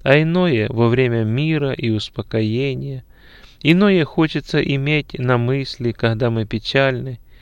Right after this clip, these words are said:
иное, когда радуемся о Господе. К великим праздникам надобно возобновлять благочестивые упражнения и ревностнее молиться о содействии святых.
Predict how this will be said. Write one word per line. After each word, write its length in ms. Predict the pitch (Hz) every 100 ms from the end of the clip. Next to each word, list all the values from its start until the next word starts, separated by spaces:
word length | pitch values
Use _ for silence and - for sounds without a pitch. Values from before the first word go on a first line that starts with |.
| - - -
иное, 600 | 139 165 185 147 104 104
когда 320 | - 107 107 113
радуемся 600 | 117 113 113 104 - 110
о 40 |
Господе. 720 | 107 139 135 - 113 127 123 - - - - - - -
К 60 | -
великим 520 | 127 139 131 120 113
праздникам 800 | 107 135 151 123 110 - 110 113 - - - - -
надобно 680 | 123 165 156 113 107 113 113
возобновлять 880 | 123 113 120 123 123 123 147 160 120
благочестивые 1000 | 110 120 123 120 127 - - 170 160 131
упражнения 960 | 123 - 156 120 110 110 110 120 120 - - - - - -
и 160 | 135
ревностнее 800 | 131 151 185 170 160 - 156 147
молиться 680 | 127 117 113 151 165 - 123
о 40 | 110
содействии 920 | - 113 120 147 147 - 120 120 135
святых. 680 | - 110 110 - 113 117